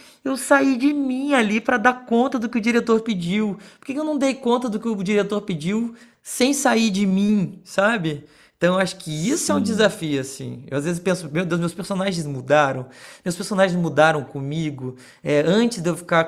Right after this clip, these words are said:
Speaker 1: conhecido, eles eram mais verdadeiros. É, o que que acontece?", é, sabe? Então, assim, é uma questão.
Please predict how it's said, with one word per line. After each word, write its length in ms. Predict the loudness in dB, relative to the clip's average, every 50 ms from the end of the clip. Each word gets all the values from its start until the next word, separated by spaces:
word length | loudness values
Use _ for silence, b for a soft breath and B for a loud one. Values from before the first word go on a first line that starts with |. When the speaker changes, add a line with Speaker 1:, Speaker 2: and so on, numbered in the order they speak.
| -2
Speaker 1:
conhecido, 840 | -8 -8 -6 -6 -4 -4 -6 -6 -8 -10 -8 -8 -6 -6 -4 -6 -6 -8 B B B
eles 360 | -4 -2 -2 -2 -2 0 4
eram 240 | 6 6 6 4 2
mais 320 | 0 0 0 0 -2 -4
verdadeiros. 1040 | -6 -6 -6 -6 -6 -8 -6 -6 -4 -2 -2 -2 -2 -2 -4 -8 -12 -14 -20 -20 -20 b b b b b b b
É, 300 | -8 -6 -6 -4 -4 -4
o 60 | -4
que 160 | -6 -10 -16 -18
que 160 | _ -12 -12
acontece?", 1000 | -8 -4 -2 -2 -2 -2 0 2 4 4 4 2 0 -6 -12 -12 -12 -12 -12 -14 B B B B B
é, 260 | -6 -4 -4 -4 -6 -8
sabe? 400 | -6 0 2 4 4 2 2 -2
Então, 260 | -4 -2 -2 0 0
assim, 560 | 0 -2 -4 -6 -8 -8 -6 -6 -6 -4 -4
é 60 | -2
uma 160 | -2 -2 -4
questão. 480 | -6 -6 -8 -8 -6 -6 -6 -6 -6 -10